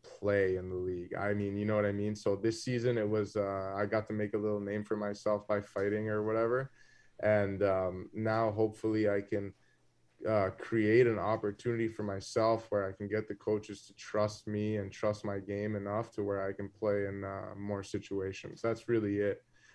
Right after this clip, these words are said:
Um, it's just about, it's just about finding a way to, uh,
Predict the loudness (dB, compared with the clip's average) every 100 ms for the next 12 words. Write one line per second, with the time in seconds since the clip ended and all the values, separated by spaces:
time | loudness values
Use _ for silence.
0 | -4 2 2 2 0 -4 -10 _ -8 -6
1 | -2 2 2 4 6 6 2 -2 _ _
2 | _ _ _ -8 -6 -2 -2 0 4 6
3 | 6 2 -2 0 2 0 0 2 4 2
4 | 0 -4 -4 -2 -2 -2 -2 -4 -6